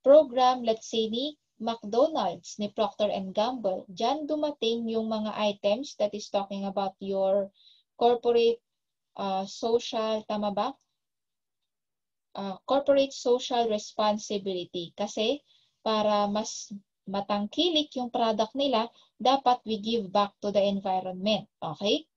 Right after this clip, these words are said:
So, kaya nauso yung paper cups, ah, pati yung straw ngayon, paper straw na, di ba? Ang hirap inumin. So, dapat ubusin mo na kaagad yung, ah, milk tea mo or yung frap mo. Ayan.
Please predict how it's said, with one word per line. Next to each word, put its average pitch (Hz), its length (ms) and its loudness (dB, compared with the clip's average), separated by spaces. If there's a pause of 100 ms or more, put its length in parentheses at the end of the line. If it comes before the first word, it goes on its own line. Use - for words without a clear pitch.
(760)
So, 220 200 -6
kaya 214 280 0
nauso 208 400 -4
yung 202 160 -6
paper 190 400 -6
cups, 247 720 0 (440)
ah, 214 200 0
pati 220 400 0
yung 220 160 2
straw 226 360 0
ngayon, 240 440 2 (320)
paper 220 520 2
straw 214 400 0
na, 220 320 0
di 202 120 -4
ba? 208 240 0
Ang 208 160 -4
hirap 208 360 -2
inumin. 202 480 -2
So, 196 200 -6
dapat 190 360 -2
ubusin 196 480 -4
mo 196 80 -2
na 185 160 -4
kaagad 190 440 -2
yung, 196 320 -2 (480)
ah, 202 160 -2
milk 226 400 4
tea 240 140 -2
mo 233 180 2
or 202 160 2
yung 196 320 -2
frap 202 400 2
mo. 190 320 -6 (160)
Ayan. - 320 -8